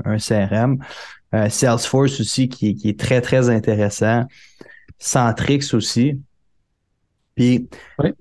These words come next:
Speaker 1: sais, nous autres, quand, quand on parle justement, tu sais, de, de C R M, ben, oui, il va y avoir différentes plateformes qui remplissent différents besoins.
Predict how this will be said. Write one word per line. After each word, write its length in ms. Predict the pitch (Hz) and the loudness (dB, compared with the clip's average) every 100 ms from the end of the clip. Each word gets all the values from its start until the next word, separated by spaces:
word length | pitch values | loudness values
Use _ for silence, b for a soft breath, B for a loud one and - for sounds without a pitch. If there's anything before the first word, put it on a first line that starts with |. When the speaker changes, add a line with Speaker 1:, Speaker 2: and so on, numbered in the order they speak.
| - | -4
Speaker 1:
sais, 180 | 165 | 2
nous 200 | 165 120 | 2 4
autres, 220 | 151 170 - | 4 2 2
quand, 240 | 196 147 | 2 2
quand 140 | 147 175 | 2 2
on 120 | 175 113 | 2 2
parle 220 | 131 151 | 2 2
justement, 340 | - 113 120 | 0 0 0
tu 80 | 131 | 0
sais, 100 | 135 | 0
de, 240 | 113 110 101 | 2 0 0
de 160 | 110 | 0
C 240 | 107 - 123 | -2 0 2
R 240 | 117 110 | 2 2
M, 340 | 117 147 147 110 _ _ _ | 2 2 2 -2 _ _ _
ben, 460 | - 110 110 107 110 - _ _ _ | -2 0 2 0 0 -4 _ _ _
oui, 220 | - 170 214 | 0 2 4
il 60 | |
va 200 | 143 117 | 4 4
y 40 | 113 | 2
avoir 460 | 113 127 143 135 | 2 2 4 2
différentes 460 | 117 - 113 123 123 | 0 -2 0 2 2
plateformes 440 | 120 110 - 139 | 0 0 0 0
qui 140 | 135 120 | 2 0
remplissent 480 | 113 104 120 117 107 | 0 0 0 0 0
différents 680 | 107 123 135 127 117 127 | 0 0 0 2 2 2
besoins. 540 | 120 107 117 107 110 | 2 2 0 0 -2